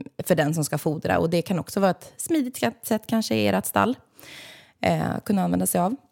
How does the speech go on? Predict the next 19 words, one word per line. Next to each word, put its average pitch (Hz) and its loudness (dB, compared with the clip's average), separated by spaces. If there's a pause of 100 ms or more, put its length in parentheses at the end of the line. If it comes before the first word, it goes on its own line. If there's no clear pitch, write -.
(380)
Men 277 6
sammanfattningsvis 277 2
då 180 2
så 214 -4
kan 175 2
vi 175 0
ju 220 2
säga 170 2
att - -2
det - 2
är 160 4
bra 160 2
att - 0
använda 160 2
sig 165 -2
av 165 0
lite 160 0
sunt 156 -2
förnuft, - -2